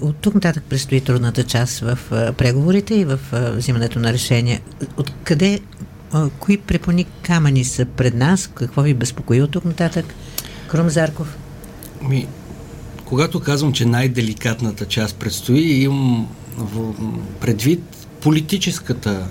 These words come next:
Speaker 2: част, в която някои въпроси, които стават висящи, ще трябва да бъдат решени, т.е. някои политически сили ще трябва да отстъпят от своите,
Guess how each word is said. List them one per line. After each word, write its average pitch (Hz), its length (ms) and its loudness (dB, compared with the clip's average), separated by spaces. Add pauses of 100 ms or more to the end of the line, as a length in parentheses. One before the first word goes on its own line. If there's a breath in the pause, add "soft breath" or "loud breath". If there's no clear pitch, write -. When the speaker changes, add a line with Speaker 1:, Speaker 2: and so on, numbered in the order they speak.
(440)
Speaker 2:
част, 127 480 -2
в 123 200 -2
която 131 680 2 (340)
някои 120 640 2
въпроси, 117 500 -2
които 120 300 -2
стават 113 420 -2
висящи, 110 600 -2
ще - 220 -6
трябва 104 380 0
да 101 120 -4
бъдат 107 400 0
решени, 107 440 2
т.е. 107 360 -2
някои 104 480 0 (380)
политически 104 500 -2
сили 110 280 2
ще - 140 -6
трябва 104 300 0
да 110 240 -2
отстъпят 143 640 0 (200)
от 110 140 -6
своите, 98 440 -4